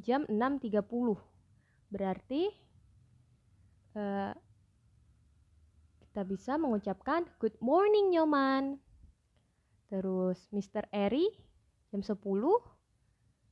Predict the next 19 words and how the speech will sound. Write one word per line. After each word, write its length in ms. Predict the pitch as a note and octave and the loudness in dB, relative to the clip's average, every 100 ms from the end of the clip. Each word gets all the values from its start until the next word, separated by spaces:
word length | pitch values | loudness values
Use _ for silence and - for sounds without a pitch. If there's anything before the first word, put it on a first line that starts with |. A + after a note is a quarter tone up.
| _ | _
"Good 180 | A3+ G#3+ | -8 -4
morning, 400 | B3 D#4 G4+ G#4 G#4 | 2 2 4 4 2
sir. 380 | - A3+ B3+ A4+ - | 0 0 2 0 -4
How 140 | A3+ G3+ | -2 2
are 180 | G3+ C#4+ | 6 6
you?" 460 | G#4 E4+ G#3+ F3+ F#3 - - - - - - - - - - - - - - - - - - - - - - - - - _ _ _ A#3 | 6 6 4 2 -4 -12 -20 -18 -18 -20 -20 -20 -20 -20 -20 -20 -20 -20 -20 -20 -20 -18 -18 -20 -20 -20 -20 -20 -20 -20 _ _ _ -6
Oke, 640 | B3+ - G#3+ F3+ F3+ G3 | -6 -4 -2 -2 -4 -8
kemudian 800 | B3+ C#4+ D#4+ E4 B3+ G3 A#3 E4+ - - _ _ _ _ | -6 -4 0 2 2 2 0 -2 -10 -18 _ _ _ _
tadi 180 | B3+ A#3 | -4 -4
pagi 640 | A3 G3 F3+ F#3+ D#4 F#4+ - - _ | -2 -4 -4 -2 0 0 -4 -20 _
aku 240 | F#3+ - | -18 -16
ketemu 560 | - C#4 G#3 G3+ C4+ E4 | -12 -8 -4 -2 -2 -4
ibu-ibu 720 | A3 F#3+ G3 F#3+ - G#3+ D#4 - | -8 -8 -8 -8 -8 -6 -6 -6
yang 240 | A3+ A#3 | -6 -4
bernama 640 | G3+ F#3+ F3+ F#3 A3 D4 D4+ _ _ | -4 -4 -4 -4 -2 -4 -6 _ _
Bu 160 | G#3 B3 | -10 -6
Endang 560 | A#3 A3+ G#3 F#3+ F3 F3+ - _ _ _ _ _ _ | -4 -2 0 0 -2 -8 -14 _ _ _ _ _ _
pada 320 | F#3+ F#3 F3+ F3 | -10 -4 -4 -2
jam 260 | A#3 D#4 | -2 -2